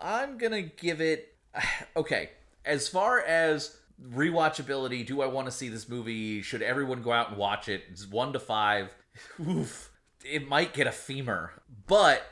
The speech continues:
I will say, as far as should you experience it once? Maybe? Just to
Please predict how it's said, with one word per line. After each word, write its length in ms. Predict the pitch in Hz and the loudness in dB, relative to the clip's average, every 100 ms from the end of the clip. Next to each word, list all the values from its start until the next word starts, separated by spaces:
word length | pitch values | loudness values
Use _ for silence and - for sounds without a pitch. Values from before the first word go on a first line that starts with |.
| - 139 | -6 2
I 80 | 151 | 4
will 180 | 160 | 4
say, 420 | 151 - 202 175 147 | 0 2 2 2 0
as 280 | 151 143 | 0 0
far 320 | - 190 208 202 | -2 0 2 2
as 520 | - 160 151 135 - - _ | 2 0 0 -4 -14 -20 _
should 420 | - - 202 180 | -8 -6 -4 -6
you 140 | 196 190 | -6 -6
experience 1000 | 160 - - - 160 185 220 226 226 - | -4 -4 -6 -6 -6 -4 -4 -6 -4 0
it 240 | 214 135 | 0 0
once? 800 | 147 170 269 277 - - - - _ _ | -2 -2 -4 -6 -6 -6 -8 -14 _ _
Maybe? 380 | - 139 185 359 494 539 539 466 - _ _ _ _ | -10 -6 -4 -2 -4 -6 -8 -12 -16 _ _ _ _
Just 420 | 226 240 - - _ _ _ _ | 0 0 -2 -10 _ _ _ _
to 180 | 233 | -8